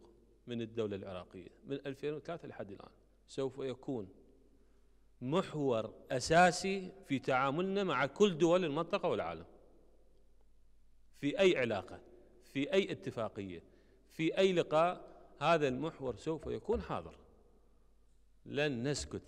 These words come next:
عن الأموال المسروقة والمنهوبة من الشعب العراقي واللي خرجت خارج العراق، واللي هي موجودة في دول معروفة لفاسدين معروفين. نستكمل الإجراءات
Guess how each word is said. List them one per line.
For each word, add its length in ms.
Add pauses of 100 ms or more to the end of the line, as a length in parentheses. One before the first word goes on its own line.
(160)
عن 160
الأموال 840
المسروقة 840 (960)
والمنهوبة 760 (440)
من 80
الشعب 300
العراقي 440 (440)
واللي 200
خرجت 400 (600)
خارج 200
العراق، 400
واللي 160
هي 80
موجودة 460 (260)
في 100
دول 240
معروفة 540 (360)
لفاسدين 720
معروفين. 540 (1800)
نستكمل 440
الإجراءات 580